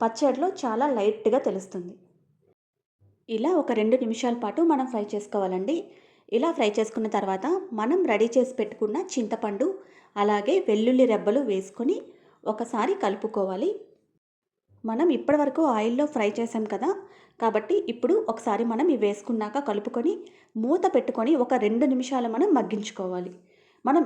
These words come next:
ఇప్పటివరకు మూత పెట్టి మగ్గించలేదండి, ఆయిల్లోనే just పచ్చివాసన పోయే వరకు ఫ్రై చేసుకున్నాము. So ఎక్కువసేపు కాకుండా just ఒక one or two minutes ఇలా మూత పెట్టుకొని ఉంచితే లోపల నుంచి మనకి బాగా మగ్గుతుంది.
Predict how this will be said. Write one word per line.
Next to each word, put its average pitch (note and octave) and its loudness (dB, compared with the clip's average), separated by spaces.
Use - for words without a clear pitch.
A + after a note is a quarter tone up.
ఇప్పటివరకు D4+ 4
మూత B3 2
పెట్టి C#4 4
మగ్గించలేదండి, G#3+ 0
ఆయిల్లోనే B3 4
just A3+ -4
పచ్చివాసన A#3+ 0
పోయే G#3 0
వరకు G3 -2
ఫ్రై G3+ 0
చేసుకున్నాము. F#3 -6
So E4 -2
ఎక్కువసేపు D#4+ 0
కాకుండా A3+ 0
just B3 0
ఒక D4+ 2
one A3+ 0
or D#4 4
two B3 8
minutes A#3+ -2
ఇలా C4+ 2
మూత A3 -2
పెట్టుకొని B3+ 0
ఉంచితే G#3 -4
లోపల A3+ -2
నుంచి G#3+ -2
మనకి A#3 -4
బాగా G3+ 2
మగ్గుతుంది. F#3 -4